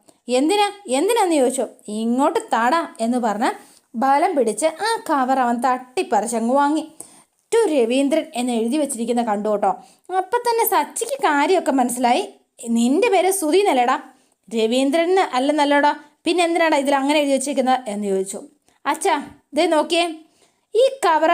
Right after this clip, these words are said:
അച്ഛൻ എവിടെയെങ്കിലും കണ്ടതായിട്ട് ഓർക്കുന്നുണ്ടോ?" എന്ന് ചോദിച്ചു. കാര്യങ്ങളൊക്കെ എല്ലാവർക്കും മനസ്സിലായിട്ടോ. "ഹാ, ഇത് അത് തന്നെ, അച്ഛൻ ഓർമ്മയില്ലേ? അന്ന് ആ മധുസൂദനൻ നായർ തന്ന ആ ഒരു ലക്ഷം രൂപ ഈ കവറിലാണ് തന്നത്.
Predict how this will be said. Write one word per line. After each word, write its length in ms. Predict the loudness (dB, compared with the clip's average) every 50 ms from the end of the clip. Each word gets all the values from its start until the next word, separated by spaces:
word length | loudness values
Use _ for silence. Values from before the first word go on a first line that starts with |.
| 2 0 0
അച്ഛൻ 280 | -4 -2 0 0 0
എവിടെയെങ്കിലും 500 | 0 0 2 2 2 2 2 2 0 0 0 -2
കണ്ടതായിട്ട് 400 | -2 -2 0 0 0 2 2 2
ഓർക്കുന്നുണ്ടോ?" 580 | 2 2 0 0 -2 -2 0 0 0 0 0 -4 -8
എന്ന് 180 | -12 -10 -8
ചോദിച്ചു. 300 | -6 -6 -6 -8 -8 -10 -12 -12 -16 _ _ _ _ _ _ _ _ _
കാര്യങ്ങളൊക്കെ 720 | -4 -2 0 2 2 2 0 0 2 2 2 0 0 0 0
എല്ലാവർക്കും 520 | 0 2 2 2 2 0 0 -2 -2 -2
മനസ്സിലായിട്ടോ. 720 | 0 0 -2 -2 -2 0 0 0 0 0 0 0 0 0 -4 -10 -20 _ _ _ _ _ -10
"ഹാ, 200 | -6 -4 -2 -2 -2 -2 -2 -2 -2 -4 -6 -8 -12 -16 _ _ -10
ഇത് 180 | -6 -2 0 0
അത് 400 | 2 2 0 0 2 2 2 2
തന്നെ, 320 | 2 0 0 -2 -4 -6 -8
അച്ഛൻ 320 | -8 -8 -6 -4 -4 0
ഓർമ്മയില്ലേ? 640 | 0 2 2 2 0 0 0 0 0 -2 -2 -6 -10 -20 -20 -20 -20 _ _ -10
അന്ന് 520 | -6 -4 -2 0 0 -2 -2 -4 -8 -8
ആ 120 | -4 -2 -2
മധുസൂദനൻ 760 | 0 0 -2 -2 -2 -4 -4 -4 -4 -4 -2 -2 -4 -4 -2
നായർ 240 | -2 0 0 0 0
തന്ന 360 | 0 0 0 0 0 -2 -4 -4
ആ 160 | -4 -2 0
ഒരു 240 | 2 2 2 2 2
ലക്ഷം 280 | 0 -2 -2 -2 -2 -2
രൂപ 160 | -2 0 0 0 -2 -2 -6 -12 _ -8
ഈ 280 | -4 -4 -2 -4 -2
കവറിലാണ് 500 | -2 0 0 2 2 2 2 2 0 0
തന്നത്. 300 | 0 0 0 0 0 -2